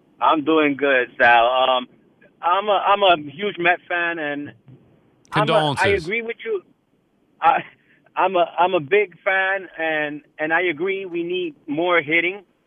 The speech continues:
Speaker 1: but I'm the Met fan that says we gotta keep DeGrom. Uh, mediocre DeGrom, yes, he's gonna cost a lot of money, but a mediocre DeGrom is better than maybe a lot of other pitchers that are gonna be out there.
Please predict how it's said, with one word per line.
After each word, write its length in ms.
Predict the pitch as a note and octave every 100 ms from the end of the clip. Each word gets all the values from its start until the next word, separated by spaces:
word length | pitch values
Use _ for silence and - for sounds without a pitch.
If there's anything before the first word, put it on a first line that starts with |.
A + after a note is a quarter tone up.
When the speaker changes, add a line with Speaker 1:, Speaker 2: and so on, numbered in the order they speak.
| _ _ -
Speaker 1:
but 180 | C#3 C#3 - _ _
I'm 240 | F3 G#3 G#3+
the 60 |
Met 240 | G3 G3 F#3+
fan 220 | F#3+ F#3
that 140 | F3 D#3+ -
says 320 | E3+ E3 D3 -
we 140 | E3
gotta 280 | C3+ D3 C3+
keep 260 | - B2+ G#2+
DeGrom. 460 | G#2+ A2+ G2+ F#2+ G#2+
Uh, 200 | B2+ C3
mediocre 680 | A#2+ D3+ F#3+ F#3+ F3+ F3 F3+
DeGrom, 500 | D#3 D3 C#3+ D#3+ E3
yes, 200 | D3 D#3+
he's 140 | C#3+ D3+
gonna 180 | D3+ D3
cost 280 | - D3
a 40 | C#3+
lot 180 | D3 C#3+
of 80 |
money, 280 | B2 C3 D3+
but 140 | C#3 B2+
a 60 |
mediocre 680 | A#2+ E3 E3+ D3+ D#3 D#3+ D3 C#3+ _ _ _ _
DeGrom 520 | C#3+ A#2+ D3 D3+ D#3
is 60 | B2
better 200 | D3 D3
than 280 | C#3 C#3 B2+
maybe 380 | C3+ C#3+ C#3 C#3 _
a 80 | B2+
lot 220 | C3+ C#3+
of 120 | C#3 C3+
other 180 | C#3+ B2+
pitchers 320 | C#3+ C3+ A#2
that 160 | B2+
are 80 | B2+
gonna 160 | A#2+ A#2+
be 200 | A#2+ B2
out 200 | A#2+ A#2+
there. 220 | - F#2